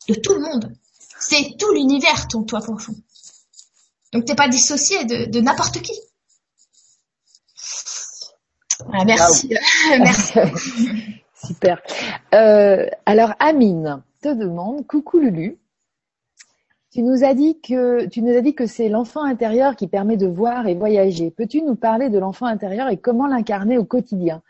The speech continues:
Speaker 2: Comment reconnecter avec lui dans un monde d'adultes ? Merci pour tout ce que tu es. Amine.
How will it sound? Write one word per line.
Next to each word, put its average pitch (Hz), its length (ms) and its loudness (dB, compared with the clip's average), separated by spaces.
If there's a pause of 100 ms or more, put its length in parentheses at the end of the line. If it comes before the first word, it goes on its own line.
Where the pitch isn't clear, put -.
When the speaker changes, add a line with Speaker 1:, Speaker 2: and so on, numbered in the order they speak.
(240)
Speaker 2:
Comment 247 260 4
reconnecter 226 600 2
avec 170 300 2
lui 226 200 0
dans 185 200 -4
un 175 100 -2
monde 208 260 0
d'adultes ? 165 720 0 (360)
Merci 196 320 -4
pour 202 160 -6
tout 208 120 -8
ce - 80 -12
que - 80 -8
tu 165 280 -6
es. - 200 -8 (1080)
Amine. 147 260 -6